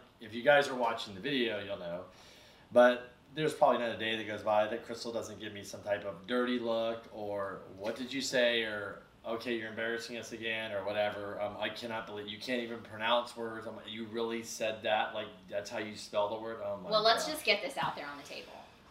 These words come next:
Speaker 2: You missed your calling. You should be a reality show person. You would
Speaker 1: I'm
Speaker 2: definitely
Speaker 1: here. I'm here.
Speaker 2: Yeah.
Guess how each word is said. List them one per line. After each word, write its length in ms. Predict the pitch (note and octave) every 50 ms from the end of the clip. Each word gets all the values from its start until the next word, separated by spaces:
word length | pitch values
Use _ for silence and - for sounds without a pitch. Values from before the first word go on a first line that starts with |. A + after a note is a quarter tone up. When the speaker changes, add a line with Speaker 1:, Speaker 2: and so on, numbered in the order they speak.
| - - - -
Speaker 2:
You 240 | F3 F3 G3 A3+ A#3
missed 260 | A#3 A3+ - - -
your 120 | F#3+ F3+ F3
calling. 400 | - D#3 D3 C#3 C3+ - - - - - - D#3+ D#3
You 200 | E3 F#3 G3+ A3
should 260 | - - A3 A3 G3
be 160 | E3+ E3 E3+
a 60 | D#3+
reality 760 | D3 D3+ D#3 D#3 D3+ D3 D3 D3 D3 D3+ D#3 D3 D3 C#3 C#3 C#3 - -
show 680 | - - - - D#3+ D3 C3+ C3+ C3 - - - - - - -
person. 400 | - - - - - - - - - - - - - -
You 280 | - D#3 D#3+ E3+ E3 E3+
would 140 | F3+ F3+ G3+ - - -
Speaker 1:
I'm 220 | G3 B3 C4+ C#4
Speaker 2:
definitely 0 | D#4+ F4+
Speaker 1:
here. 380 | F#4 F#4 F#4 F#4+ F#4+ F#4+ F4 D4
I'm 260 | B3 C4 C#4 C4 C4+
here. 400 | D#4+ E4 D#4+ D#4 D#4 D#4 D4+ - D#3
Speaker 2:
Yeah. 140 | C#3+ -